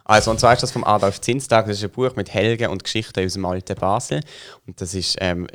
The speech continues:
äh, hat gut hundertfünfzig Seiten. Und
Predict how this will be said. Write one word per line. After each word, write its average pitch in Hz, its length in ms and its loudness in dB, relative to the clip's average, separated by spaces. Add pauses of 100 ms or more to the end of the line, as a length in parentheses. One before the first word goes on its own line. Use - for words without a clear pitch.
(160)
äh, 90 180 -2
hat 92 380 -6
gut 98 260 -4
hundertfünfzig 95 580 -6
Seiten. 135 340 0 (500)
Und 120 320 -2